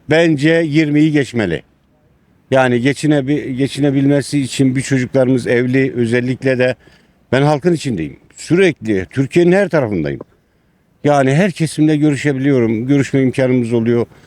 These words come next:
Ee, yani geçinebilecek standartlara getirmeli. Ben, bence Tayyip Bey bunun mücadelesini veriyor gibi geliyor bana. Öncelikle yıllardan beri, bakın yıllardan beri söylediğim bütün enflasyon ve gelir adaletsizliği.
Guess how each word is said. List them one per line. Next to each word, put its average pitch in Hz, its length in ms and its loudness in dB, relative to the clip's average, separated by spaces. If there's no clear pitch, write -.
Ee, - 80 2
yani 214 240 2
geçinebilecek 196 760 2
standartlara 170 680 0
getirmeli. 139 560 0
Ben, 151 440 0
bence 156 420 2
Tayyip 143 280 0
Bey 143 160 2
bunun 139 180 2
mücadelesini 127 800 2
veriyor 110 240 2
gibi 95 280 0
geliyor 80 320 0
bana. 69 200 -2
Öncelikle 151 720 2
yıllardan 147 720 2
beri, 107 360 -2
bakın 98 460 -6
yıllardan 127 680 2
beri 107 220 -2
söylediğim 104 640 -2
bütün 127 360 -2
enflasyon 113 640 -2
ve 107 80 0
gelir 98 300 -2
adaletsizliği. 78 840 -4